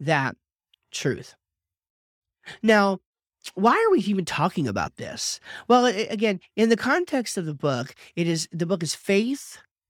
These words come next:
form, and time, okay?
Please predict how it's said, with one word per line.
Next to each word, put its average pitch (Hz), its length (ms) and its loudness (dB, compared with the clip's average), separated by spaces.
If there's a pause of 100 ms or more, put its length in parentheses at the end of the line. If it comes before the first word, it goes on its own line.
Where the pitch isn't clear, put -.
(100)
form, 151 800 -2 (500)
and 139 200 -2
time, - 480 -8 (200)
okay? 139 360 -4